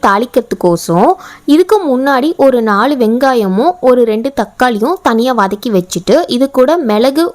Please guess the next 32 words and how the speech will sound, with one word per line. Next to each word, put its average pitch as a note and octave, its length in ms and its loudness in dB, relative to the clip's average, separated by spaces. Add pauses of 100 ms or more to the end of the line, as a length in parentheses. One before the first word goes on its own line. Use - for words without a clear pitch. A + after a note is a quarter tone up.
ஒரு A3 200 2
டேபிள் G3 360 0
ஸ்பூன், E4+ 280 0 (120)
சீரகம் C4 360 0
ஒரு G#3 260 0
டேபிள் F#3 300 0
ஸ்பூன் A3+ 200 -2
சேர்த்து F#3+ 340 -2
நல்லா A3 340 0
வதக்கி F3+ 300 -4
வச்சுக்கோங்க. F3 520 -2 (460)
இதோட E4 280 0 (120)
சூடு E4 260 2 (180)
ஆறுனதுக்கு B3 460 -2
அப்புறமா G#3+ 400 -2
தான் D4+ 240 0
மிக்ஸி B3+ 300 0
ஜார்ல A3 200 0
சேர்த்து F#3+ 380 -2
நல்லா A3+ 340 0 (180)
ஃபைன் A#3 300 0
பேஸ்டா G#3 340 0 (100)
அரைச்சு F#3 260 -4
எடுத்துக்கலாம். F#3 500 -2 (480)
இந்த E4+ 240 2
கிரேவி D#4+ 300 0
செய்யும் C4 340 -2
போது B3 320 2
நம்ம B3+ 180 0 (100)
வெங்காயமும் C#4 540 0 (100)
தக்காளியுமே A#3+ 640 -2 (180)
அரைச்சாதான் A3 540 -2